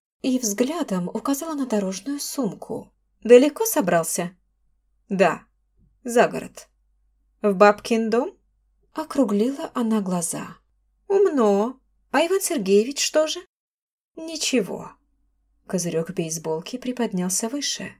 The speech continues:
Из-под него на неё глянули совершенно несчастные глаза. «Он против.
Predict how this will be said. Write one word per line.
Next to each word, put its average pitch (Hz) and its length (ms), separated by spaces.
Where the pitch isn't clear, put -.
Из-под 269 360
него 285 300
на 294 160
неё 233 280
глянули 208 460
совершенно 277 840
несчастные 196 760
глаза. 160 540
«Он 311 220
против. - 600